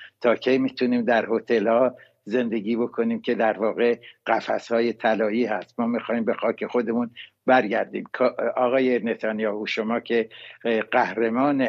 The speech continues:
امنیت خودتون رو معرفی می‌کنید، چگونه است که نمیایید و به این رفتارهای حزب الله و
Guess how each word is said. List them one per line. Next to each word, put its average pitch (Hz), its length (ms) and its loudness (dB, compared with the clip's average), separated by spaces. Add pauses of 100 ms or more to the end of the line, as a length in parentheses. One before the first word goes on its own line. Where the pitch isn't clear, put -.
امنیت 113 540 0 (480)
خودتون 110 500 -2
رو 113 140 0
معرفی 113 460 -2
می‌کنید، 113 540 0 (260)
چگونه 120 460 2
است 139 260 -2
که 131 300 0 (220)
نمیایید 127 720 4
و 113 200 2
به 113 380 0
این 127 360 0 (260)
رفتارهای 117 800 0
حزب 110 340 -2
الله 113 400 0
و 110 240 0